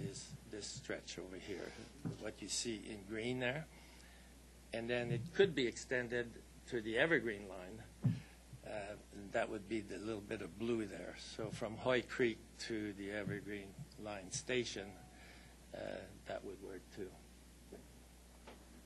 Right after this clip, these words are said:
So that's just another thought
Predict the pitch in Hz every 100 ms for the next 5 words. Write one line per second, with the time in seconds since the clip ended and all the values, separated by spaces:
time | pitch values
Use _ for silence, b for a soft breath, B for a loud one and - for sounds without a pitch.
0 | - - - - - - - - - -
1 | - 101 95 101 - - - 95 104 92
2 | 90 113 87